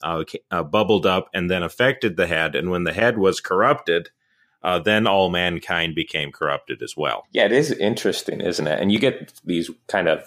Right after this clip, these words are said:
Speaker 2: bizarre what if questions. At least I hear them from, like, my confirmation students. What if, what if Adam hadn't eaten? What if only Eve had eaten? What if Adam, like, took the apple from her hand and threw it away or something like that?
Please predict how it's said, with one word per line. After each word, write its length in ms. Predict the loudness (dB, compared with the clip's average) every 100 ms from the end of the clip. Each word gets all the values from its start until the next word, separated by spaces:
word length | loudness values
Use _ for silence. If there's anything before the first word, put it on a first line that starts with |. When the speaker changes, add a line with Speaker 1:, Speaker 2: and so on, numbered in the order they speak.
| -10
Speaker 2:
bizarre 440 | -2 2 4 4 4
what 220 | 4 4
if 240 | 4 0
questions. 800 | -2 0 0 -2 -2 -2 -4 -6 -6
At 100 | -4
least 220 | -4 -2
I 140 | -2 0
hear 200 | 0 0
them 240 | 0 -4 -8 -20 -14
from, 220 | -2 0
like, 200 | 2 0
my 120 | -2 -2
confirmation 760 | 0 0 0 0 -2 -4 -4
students. 540 | -4 -2 -2 -2 -2
What 160 | 2 4
if, 280 | 4 2 -8 -12 -6
what 180 | 2 4
if 180 | 4 2 -4
Adam 240 | -2 0 0
hadn't 480 | 0 0 0 -2 -4
eaten? 460 | -8 -8 -12 -12 -2
What 160 | 2
if 120 | 2 2
only 280 | 2 2
Eve 360 | 0 0 0 0
had 120 | -2
eaten? 340 | -2 -2 -2 0
What 120 | 0
if 140 | 2
Adam, 400 | 0 2 0 0
like, 240 | 0 0 -2
took 220 | -2 0
the 160 | 0
apple 280 | 2 0 -2
from 220 | -2 0
her 100 | -2
hand 340 | -2 -2 -2 -4
and 140 | -6
threw 340 | -8 -2 2 4
it 60 |
away 400 | 4 4 4 2
or 100 | 0
something 380 | -2 -4 -4 -4
like 280 | -2 -4 -2
that? 320 | -2 -2